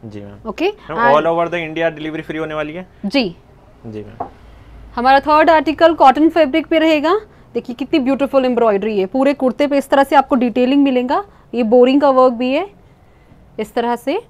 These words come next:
Speaker 2: and इसकी स्लीव्स भी एम्ब्रॉयडरी आएगा। दुपट्टे की अगर हम बात करें, कॉटन का ही दुपट्टा रहेगा। And देखिए, दुपट्टे की डिटेलिंग कितनी ब्यूटीफुल है इस तरह से। इसमें भी टू शेड्स रहेंगे, साथ में रहेगा पैंट्स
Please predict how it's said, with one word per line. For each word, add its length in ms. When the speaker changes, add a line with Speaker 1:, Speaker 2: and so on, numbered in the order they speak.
Speaker 2:
and 180
इसकी 220
स्लीव्स 400
भी 100
एम्ब्रॉयडरी 540
आएगा। 320
दुपट्टे 440
की 80
अगर 180
हम 120
बात 280
करें, 260
कॉटन 360
का 100
ही 140
दुपट्टा 400
रहेगा। 380
And 100
देखिए, 320
दुपट्टे 380
की 100
डिटेलिंग 400
कितनी 240
ब्यूटीफुल 460
है 100
इस 140
तरह 220
से। 460
इसमें 220
भी 80
टू 220
शेड्स 360
रहेंगे, 420
साथ 300
में 100
रहेगा 280
पैंट्स 560